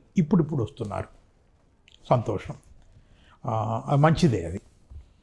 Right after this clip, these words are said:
అయితే, ఆ, ఇంత మాత్రాన్నే సరిపోతుందని నేను అనుకోను. ఎందుకంటే, ఆ, లెఫ్ట్ అడ్వెంచరిజం వల్ల ఒక తీవ్రమైన నష్టం జరిగింది.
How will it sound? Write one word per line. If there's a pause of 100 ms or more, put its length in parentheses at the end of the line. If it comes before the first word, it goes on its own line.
(280)
అయితే, (460)
ఆ,
ఇంత
మాత్రాన్నే
సరిపోతుందని
నేను
అనుకోను. (680)
ఎందుకంటే, (760)
ఆ, (800)
లెఫ్ట్
అడ్వెంచరిజం
వల్ల
ఒక
తీవ్రమైన
నష్టం
జరిగింది.